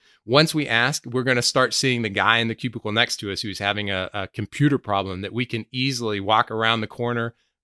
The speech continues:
fix for the guy, make his day, completely de-stress him. We'll notice that our vendor is out of sorts and kinda acting mopey and down and not his typical upbeat self.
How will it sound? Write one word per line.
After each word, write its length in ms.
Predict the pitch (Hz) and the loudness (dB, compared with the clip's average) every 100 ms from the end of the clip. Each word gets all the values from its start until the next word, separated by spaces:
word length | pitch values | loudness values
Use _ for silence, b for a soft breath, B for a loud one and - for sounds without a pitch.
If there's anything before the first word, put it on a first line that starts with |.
| - | 0
fix 240 | 160 - | 0 2
for 120 | - | -2
the 100 | 123 | 0
guy, 360 | 117 113 113 113 | 2 2 2 -2
make 340 | 104 117 143 - | -2 2 2 2
his 200 | 123 107 | -2 2
day, 360 | 117 117 113 - | 2 2 0 -4
completely 520 | 110 - 139 143 123 | -12 -6 -4 -4 -6
de-stress 680 | 107 117 123 - 117 110 - | -2 -2 0 0 2 2 2
him. 320 | 113 107 110 - _ _ _ | -4 -4 -8 -14 _ _ _
We'll 200 | 113 110 | -2 0
notice 440 | 113 123 123 120 113 | 2 0 2 -2 -2
that 240 | 107 101 - | -2 -4 -2
our 160 | 101 | -2
vendor 440 | 98 123 131 117 107 | 0 4 4 4 0
is 140 | 98 | 0
out 200 | 101 104 | 2 2
of 60 | 101 | 2
sorts 440 | - 107 98 - | 0 0 -2 -4
and 120 | 101 | -6
kinda 240 | 101 107 101 | -2 -2 2
acting 300 | 107 - 101 | 0 0 -4
mopey 480 | 101 117 113 107 98 | 0 0 0 -2 -2
and 140 | 101 | 0
down 340 | 104 104 104 | 0 2 0
and 100 | 92 | -2
not 200 | 98 101 | -2 -2
his 160 | 98 - | -2 -4
typical 320 | 123 95 101 | -4 -4 -2
upbeat 340 | 101 107 104 - | -2 -2 -8 -4
self. 380 | - 98 92 | -2 0 -2